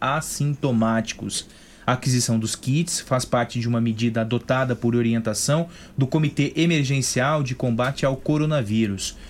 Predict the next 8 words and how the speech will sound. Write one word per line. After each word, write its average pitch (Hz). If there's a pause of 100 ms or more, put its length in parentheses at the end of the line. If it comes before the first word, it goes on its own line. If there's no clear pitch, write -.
(140)
juntamente 131
com 131
as 120
determinações 123
de 120
restrição 127
do 110
fluxo -